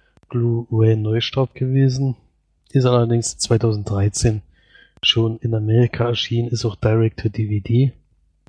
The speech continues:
Hab ich gedacht, gut, kenn ich noch nicht. Trailer sieht, äh, ansehnlich aus, den kann man mal nehmen für neunundneunzig Cent.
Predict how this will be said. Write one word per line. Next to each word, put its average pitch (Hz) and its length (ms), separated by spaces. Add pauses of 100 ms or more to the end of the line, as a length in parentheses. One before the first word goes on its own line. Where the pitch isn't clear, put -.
(440)
Hab 117 120
ich 110 100
gedacht, - 400
gut, 120 220
kenn 123 160
ich 131 120
noch 120 120
nicht. 120 340 (680)
Trailer 120 320
sieht, - 400
äh, 127 380 (180)
ansehnlich 131 800
aus, 120 420
den 104 180
kann 113 140
man 110 140
mal 107 140
nehmen 117 300
für 123 140
neunundneunzig 113 540
Cent. 120 420